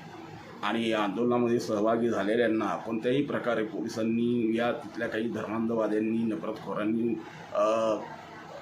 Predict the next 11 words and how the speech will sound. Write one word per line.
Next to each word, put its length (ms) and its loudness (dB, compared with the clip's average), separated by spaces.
मारहाण 440 2
करता 260 -2
कामा 340 0
नये, 160 2
त्यांच्यावरती 520 -2
कोणत्या 300 -4
प्रकारची 640 -4
कारवाई 340 0
करता 280 -2
कामा 320 -2
नये. 220 0